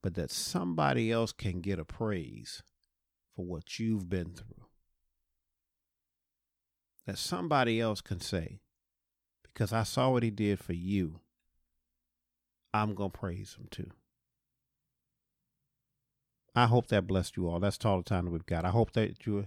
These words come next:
that blessed you all this weekend. Take that word with you into the weekend. And if you're not too busy, you can join us in worship on Sunday for the Kingdom Christian Church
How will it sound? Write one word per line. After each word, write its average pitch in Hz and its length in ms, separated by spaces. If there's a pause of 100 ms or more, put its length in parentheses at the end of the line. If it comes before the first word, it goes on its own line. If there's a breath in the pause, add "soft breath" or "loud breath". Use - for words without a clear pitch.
that 98 180
blessed 101 300
you 98 120
all 90 160
this 85 220
weekend. 87 400
Take - 260
that 117 180
word 104 240
with 95 180
you 85 300 (600 loud breath)
into 101 280
the 92 60
weekend. 90 500 (1000)
And 95 120
if 92 80
you're 107 100
not 123 200
too 120 120
busy, 107 280
you 98 120
can 101 120
join 101 300
us 95 340
in 104 120
worship 98 360
on 95 160
Sunday 98 360
for 98 240
the 92 40
Kingdom 95 300
Christian 90 340
Church - 400